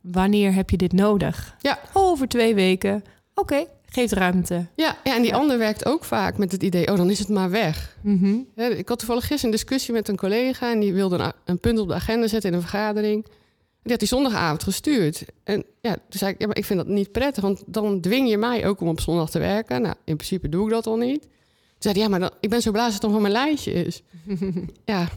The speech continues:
Speaker 2: dat is heel fijn voor jou, maar dan kan je het nog steeds die week daarna op de agenda zetten, hè. Dan, of jij dan werkt op zondag of niet, die keuze is aan jou. Eh, en, maar dan, dat gesprek moet je wel met elkaar voeren.
Speaker 1: Mm-mm. Ja. Ja, mooi. Dus ook goed voor jezelf zorgen in die zin.
Speaker 2: Ja, zeker.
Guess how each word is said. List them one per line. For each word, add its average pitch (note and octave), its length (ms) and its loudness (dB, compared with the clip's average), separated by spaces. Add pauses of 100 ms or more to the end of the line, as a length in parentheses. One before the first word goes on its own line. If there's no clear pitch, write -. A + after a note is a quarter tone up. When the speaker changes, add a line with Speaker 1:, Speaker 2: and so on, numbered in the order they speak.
(140)
Speaker 2:
dat - 140 -4
is - 80 -6
heel A3+ 160 2
fijn G#3 220 0
voor A3 80 0
jou, C4 200 2
maar G3 140 0
dan A#3 140 0
kan A3+ 140 -2
je G3+ 60 0
het G3+ 80 0
nog G3 80 -6
steeds A#3+ 220 -2
die F3 100 -2
week D#3 160 0
daarna A3 240 0
op D4 60 0
de B3+ 80 2
agenda F#3+ 380 0
zetten, E3 300 -2
hè. A3+ 120 0
Dan, - 80 -16 (120)
of F3+ 120 -6
jij G#3+ 160 0
dan G#3 100 0
werkt E3+ 240 -2
op D#3+ 60 -8
zondag E3+ 300 0
of E3 120 -4
niet, F#3+ 240 -2
die F3+ 100 -2
keuze D3+ 280 0
is D3+ 100 2
aan E3+ 120 0
jou. G3 460 0 (840)
Eh, F#3+ 180 -2 (120)
en, F#3+ 120 0
maar G#3+ 160 0
dan, B3 300 0
dat A#3 140 -2
gesprek - 280 -4
moet A3+ 140 0
je G#3+ 60 2
wel A3+ 100 2
met G#3+ 120 0
elkaar D#3+ 240 -2
voeren. E3 560 0 (160)
Speaker 1:
Mm-mm. F#3 440 -6 (200)
Ja. G3 280 -2 (420)
Ja, G3+ 260 -4
mooi. F3 360 -2 (520)
Dus G#3+ 120 2
ook A3+ 100 2
goed - 180 -2
voor G#3 160 0
jezelf G3 300 2
zorgen F3 380 -2
in F3 100 0
die F3 140 0
zin. E3 320 -2
Speaker 2:
Ja, G#3 220 2
zeker. F#3 480 -2